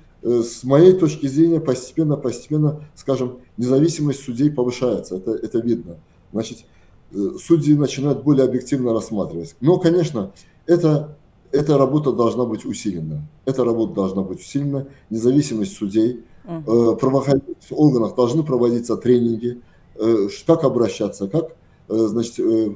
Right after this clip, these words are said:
Speaker 1: ну, не нарушая закон, каким образом защищать интересы государства.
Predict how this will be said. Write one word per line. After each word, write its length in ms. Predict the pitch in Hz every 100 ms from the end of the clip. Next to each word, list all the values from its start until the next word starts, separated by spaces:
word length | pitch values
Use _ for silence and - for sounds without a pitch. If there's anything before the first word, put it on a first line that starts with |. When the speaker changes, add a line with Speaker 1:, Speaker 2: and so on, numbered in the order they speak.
| -
Speaker 1:
ну, 240 | 147 160 156 - _ _
не 300 | - 117 147
нарушая 480 | 165 151 135 165 147
закон, 340 | 117 120 135 127
каким 340 | 123 - 147
образом 440 | 117 117 107 113 - _
защищать 480 | 98 98 - 107 110
интересы 400 | 98 104 98 92
государства. 680 | 95 95 90 85 - 76